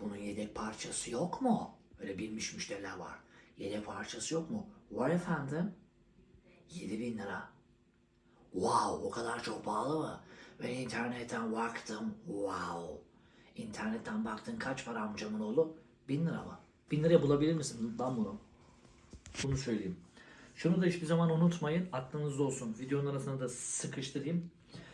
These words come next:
Şu an arkadaşlardan bize telefon geldi. Yanılmıyorsak altı yedi bin civarında bir fiyat var. Nasıl altın, dolar, euro, ev, arsa, araba little little yükseliyorsa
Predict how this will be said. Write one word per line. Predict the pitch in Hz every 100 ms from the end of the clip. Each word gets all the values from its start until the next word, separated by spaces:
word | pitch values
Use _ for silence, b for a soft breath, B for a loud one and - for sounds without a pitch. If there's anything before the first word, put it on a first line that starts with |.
| B B B B
Şu | - 208
an | 143 165
arkadaşlardan | - 165 156 147 - 143 139
bize | 135
telefon | 147 131 135 123
geldi. | 110 120 170
Yanılmıyorsak | 160 143 131 113 107 135 143 - - -
altı | 127 123 120 - 147
yedi | 127 127 120 120
bin | 110 107
civarında | - 113 104 107 107 113 131
bir | 143
fiyat | - 117 113 104 -
var. | 98 - -
Nasıl | 120 127 - 120 107
altın, | - 107 110 - 117 107 107
dolar, | 110 107 107 107 104 104 110
euro, | 113 - 107 101 104
ev, | 120 120 113 107 104
arsa, | - 113 110 107 - -
araba | - 113 107 107 - - B B -
little | 101 110 127 113 113 104
little | 104 110 110 101 92
yükseliyorsa | 107 104 - 113 107 107 - 139 170